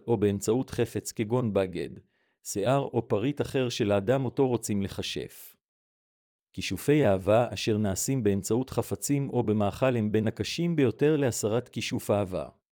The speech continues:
לחשי אהבה והמטען הרגשי. לחשי אהבה מוטלים לרוב בתוך הקשר, כאשר קיימת סיטואציה בה הצד המתקיף, אובססיבי למותקף,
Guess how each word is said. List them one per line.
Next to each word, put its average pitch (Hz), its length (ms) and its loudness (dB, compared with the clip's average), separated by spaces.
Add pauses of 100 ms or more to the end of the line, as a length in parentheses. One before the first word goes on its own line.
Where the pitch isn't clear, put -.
(800)
לחשי 143 540 0
אהבה 104 420 2
והמטען 104 560 0
הרגשי. 92 560 -4 (1080)
לחשי 139 500 2
אהבה 104 340 4
מוטלים 110 540 0
לרוב 107 340 2
בתוך 104 300 0
הקשר, 80 580 -4 (460)
כאשר 104 340 -2
קיימת 113 440 0
סיטואציה 117 680 0
בה 107 180 2
הצד 120 300 2
המתקיף, 110 680 -4 (380)
אובססיבי 107 640 -2
למותקף, 101 800 0